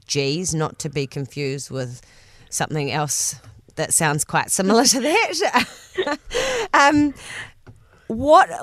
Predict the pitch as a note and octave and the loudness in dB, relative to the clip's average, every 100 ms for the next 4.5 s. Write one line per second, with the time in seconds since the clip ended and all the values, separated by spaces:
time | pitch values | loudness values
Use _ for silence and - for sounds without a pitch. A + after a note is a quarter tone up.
0 | C4 C#4 D4+ E4 D#4 C4+ B3+ C4 - G#3 | 2 4 4 6 4 4 2 2 2 2
1 | G#3+ G#3+ - F3 C#3+ - F3 F3+ F3+ - | 4 2 2 2 2 2 0 2 2 0
2 | G#3+ - F#3 - F#3 - F3+ - - D3+ | 0 2 2 2 -4 -2 -2 -4 -4 0
3 | D3+ D3 D3+ D#3 D3+ D3+ C3+ C3 C3 C3 | 0 0 -4 -4 -4 -4 -4 -6 -6 -8
4 | C3 A#2+ - - - | -10 -10 -12 -12 -12